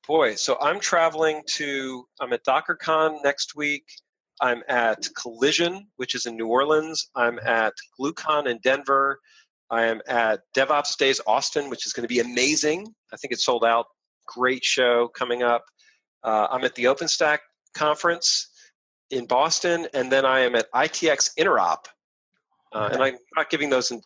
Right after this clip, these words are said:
Speaker 1: in calendar order, in Las Vegas. So every week in May, I think I'm at, if not at, at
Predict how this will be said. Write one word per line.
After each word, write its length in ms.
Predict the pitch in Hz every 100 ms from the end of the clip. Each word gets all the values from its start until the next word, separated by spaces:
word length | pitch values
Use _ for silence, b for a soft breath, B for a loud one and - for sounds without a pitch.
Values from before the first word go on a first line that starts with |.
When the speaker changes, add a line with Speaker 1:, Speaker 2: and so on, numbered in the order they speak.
| _
Speaker 1:
in 120 | 127
calendar 400 | 113 127 117 110
order, 380 | - 107 107 95 B B B B _ _ _ _ -
in 120 | 131
Las 240 | 120 120
Vegas. 600 | 107 135 - - - - -
So 540 | - 127 120 117 110 B B B B B B _ _ _ -
every 380 | 147 156 180 170
week 540 | 160 147 120 - - -
in 160 | 127
May, 280 | 131 135 127
I 80 | 110
think 220 | - 131
I'm 120 | 123 123
at, 100 | - -
if 180 | 123 -
not 180 | 135 127
at, 80 | 120 - - -
at 140 | 123